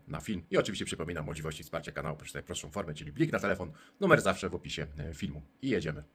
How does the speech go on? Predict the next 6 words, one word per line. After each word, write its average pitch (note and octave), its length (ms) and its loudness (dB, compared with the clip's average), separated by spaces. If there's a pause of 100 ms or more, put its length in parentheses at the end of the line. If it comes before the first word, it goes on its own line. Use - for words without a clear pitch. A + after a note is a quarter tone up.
(640)
Mi-box C3 460 10
odpalamy A2 540 8 (300)
i D#3 120 10
zaczynamy E2+ 440 6 (160)
nasze C#2+ 260 -4
porównanie. D#2+ 680 -2